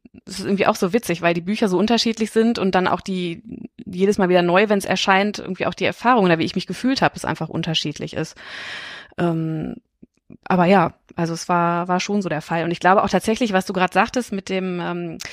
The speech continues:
ich glaube, die Woche vorher hatten sie mir gesagt, es ist auf Platz fünfundzwanzig oder so. <laughs> Und, ähm, da habe ich dann schon gedacht, so, okay, was man aber nie, also was nie sichtbar sein wird in dem Sinne.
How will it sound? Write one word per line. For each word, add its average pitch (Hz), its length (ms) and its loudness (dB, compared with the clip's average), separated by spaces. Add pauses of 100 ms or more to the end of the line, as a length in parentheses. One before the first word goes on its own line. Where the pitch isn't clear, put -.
(520)
ich 202 80 -8
glaube, 190 140 4
die 202 140 2
Woche 214 160 2
vorher 285 540 2
hatten 247 180 0
sie 214 80 -2
mir 220 120 2
gesagt, 196 320 0
es - 120 -6
ist - 160 -6
auf 208 120 -2
Platz - 260 -2
fünfundzwanzig 202 840 0
oder 147 180 0
so. 147 300 -6 (480)
<laughs> - 480 -4
Und, 202 300 0
ähm, 180 440 4
da 180 140 2
habe 220 100 0
ich 226 60 -2
dann 202 140 0
schon 202 120 -4
gedacht, 190 240 2
so, 175 120 -6
okay, 226 480 -2
was 208 300 0
man 190 160 4
aber 180 180 4
nie, 226 340 4
also 175 160 2
was 185 160 0
nie 220 140 6
sichtbar 160 420 0
sein 151 260 2
wird 151 160 -4
in 156 120 -4
dem 147 280 -2
Sinne. 160 300 0